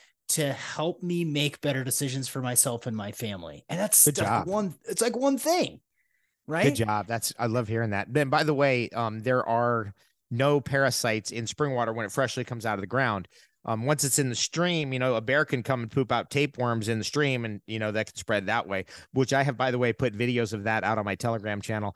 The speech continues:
Speaker 2: It's pretty gnarly, or narwhal, as we like to say, gnarly and awol at the same time. At any rate, the, uh, I'm glad to hear all that. That was really cool. And, and that's,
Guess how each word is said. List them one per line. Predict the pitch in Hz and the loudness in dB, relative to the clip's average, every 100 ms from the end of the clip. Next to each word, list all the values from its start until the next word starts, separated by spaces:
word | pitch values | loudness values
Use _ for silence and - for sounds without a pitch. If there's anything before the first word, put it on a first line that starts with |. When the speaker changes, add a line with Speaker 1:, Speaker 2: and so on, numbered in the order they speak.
| - | -12
Speaker 2:
It's | - | -6
pretty | 156 123 | -2 -2
gnarly, | 113 117 113 101 - - | -2 0 0 -2 -6 -6
or | 117 | -4
narwhal, | 113 117 123 123 107 104 | -2 0 2 4 4 2
as | 98 | 0
we | 104 | -2
like | 101 | -2
to | 98 | -2
say, | - 95 | -4 -4
gnarly | 95 104 107 117 90 | -2 -2 0 0 0
and | 101 | -4
awol | - 117 107 | -2 -2 0
at | 92 | -2
the | - | -4
same | - 98 | -6 -4
time. | 120 107 - - - - 135 | -2 -4 -6 -14 -20 -18 -4
At | 139 | 0
any | 180 | 2
rate, | 156 127 120 | 4 2 2
the, | 127 131 127 | 0 2 4
uh, | 120 120 | 2 2
I'm | 135 139 | -2 -2
glad | 113 170 | 0 2
to | 147 | 4
hear | 147 | 4
all | 147 | 4
that. | 107 95 - | 2 0 2
That | 135 | 2
was | 127 | 4
really | 127 127 | 2 2
cool. | - 139 117 | 2 2 4
And, | 110 | 2
and | 113 127 | 0 0
that's, | 131 147 | 0 0